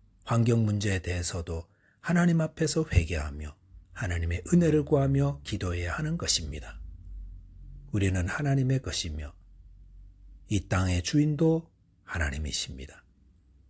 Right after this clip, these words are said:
하나님이 모든 것을 능력으로 주관하고 계십니다. 저와 여러분들이 자신의 무능과 무지, 그리고 하나님의 주권적 섭리를 기억하고 하나님을 경외하며 하나님의 뜻에 순종하는 자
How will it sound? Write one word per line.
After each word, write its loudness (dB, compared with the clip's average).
하나님이 4
모든 4
것을 2
능력으로 4
주관하고 -2
계십니다. -4
저와 0
여러분들이 -2
자신의 0
무능과 2
무지, -6
그리고 0
하나님의 2
주권적 2
섭리를 2
기억하고 -4
하나님을 2
경외하며 -2
하나님의 -2
뜻에 -2
순종하는 2
자 -2